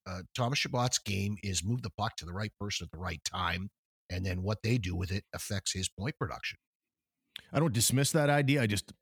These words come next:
Speaker 2: um, I just haven't seen Brannstrom at his best yet to figure that out. I don't feel like he's there yet, but he's certainly evolving and getting better and better each game.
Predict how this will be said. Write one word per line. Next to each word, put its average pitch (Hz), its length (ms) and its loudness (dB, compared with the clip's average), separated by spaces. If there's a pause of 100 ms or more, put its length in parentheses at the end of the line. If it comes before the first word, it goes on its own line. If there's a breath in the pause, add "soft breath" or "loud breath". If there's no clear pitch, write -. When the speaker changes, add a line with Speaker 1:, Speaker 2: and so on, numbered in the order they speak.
(120)
Speaker 2:
um, 90 140 -4
I 104 100 2
just 104 180 2
haven't 101 180 4
seen 98 240 4
Brannstrom 92 480 2
at 85 80 2
his 85 120 0
best 87 380 0
yet 95 160 2
to 90 80 0
figure 92 320 2
that 87 240 2
out. 95 220 2
I 104 80 0
don't 101 160 -2
feel 110 180 2
like 98 140 2
he's 92 160 0
there 95 180 4
yet, 92 320 2
but 92 100 0
he's 87 140 0
certainly 98 400 2
evolving 98 500 2
and 90 140 2
getting 90 260 2
better 95 300 0
and 87 140 2
better 92 280 2
each 90 220 0
game. 98 320 2